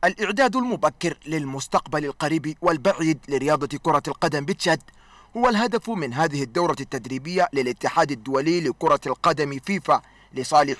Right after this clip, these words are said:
واحد وثلاثين مدرب معتمد لدى الفيدرالية الوطنية لكرة القدم في الفترة ما بين الثامن والعشرين من أغسطس وحتى الواحد من سبتمبر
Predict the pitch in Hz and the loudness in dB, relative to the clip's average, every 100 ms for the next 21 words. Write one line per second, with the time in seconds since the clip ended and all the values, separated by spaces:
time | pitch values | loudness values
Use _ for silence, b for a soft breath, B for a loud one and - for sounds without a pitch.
0 | 156 113 143 - 131 135 120 131 123 120 | -4 4 4 4 -2 0 -2 2 0 2
1 | 160 156 135 135 151 143 143 131 214 - | 2 2 2 -2 -2 -2 -4 -4 -4 0
2 | 185 143 - b b 127 135 131 - 131 | 2 2 -2 b b -4 0 0 -2 -2
3 | 127 156 139 135 131 139 139 165 165 190 | 0 2 0 2 2 2 2 2 0 0
4 | 135 - 151 135 175 - 147 151 143 b | -4 0 0 0 -2 0 2 2 0 b
5 | b b 135 160 160 147 - 139 120 143 | b b -4 0 2 2 0 -2 0 0
6 | 139 127 165 160 147 135 139 117 - 170 | -2 0 2 2 2 0 0 -2 -2 -2
7 | 139 143 208 - 175 - 165 - b b | -2 0 -2 0 -4 0 -2 -2 b b
8 | - 143 - 127 139 143 135 127 117 135 | 2 2 2 4 4 4 0 -4 -4 -2
9 | 165 165 160 | 0 4 2